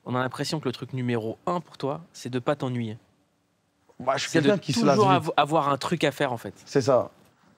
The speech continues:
Speaker 2: En gros, dès que j'ai un objectif, j'ai, et que je l'accomplis, eh ben, j'ai, j'essaie toujours d'avoir un autre objectif derrière à... à accomplir.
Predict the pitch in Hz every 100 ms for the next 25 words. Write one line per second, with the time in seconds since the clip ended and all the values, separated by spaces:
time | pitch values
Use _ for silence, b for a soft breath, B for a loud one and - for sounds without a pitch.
0 | _ 120 131 175 190 156 170 165 165 139
1 | 156 - 208 156 117 135 139 - b b
2 | - 127 135 147 156 147 156 202 - _
3 | _ _ _ 117 131 120 135 127 127 143
4 | 147 180 151 135 135 135 147 160 - 131
5 | 135 135 147 131 127 135 135 117 117 104
6 | - 107 117 123 123 151 160